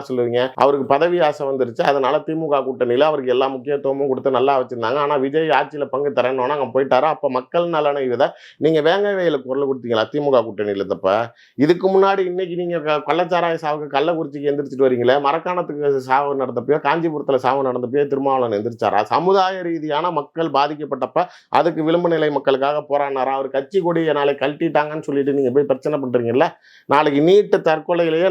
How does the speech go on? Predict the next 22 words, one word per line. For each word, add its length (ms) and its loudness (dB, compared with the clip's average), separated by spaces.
நாளைக்கு 320 0
உங்களுடைய 400 0
தலித் 260 -2
சமூகத்தை 360 -2
சார்ந்த 320 -2
ஒரு 180 0
பெண் 240 0
நாளைக்கு 280 -2
தற்கொலை 260 -2
பண்ணிக்கிட்டாங்களா? 580 0
அதுக்கு 240 -4
திருமாவளவன் 560 -2
போய் 180 2
நாளைக்கு 240 -2
ம-, 160 0
அஞ்சலி 280 0
செலுத்திட்டு 300 -2
வந்தா, 180 2
"என் 240 -2
சமுதாய 340 -2
ரீதியான 480 -2
பெண்ணு 280 -2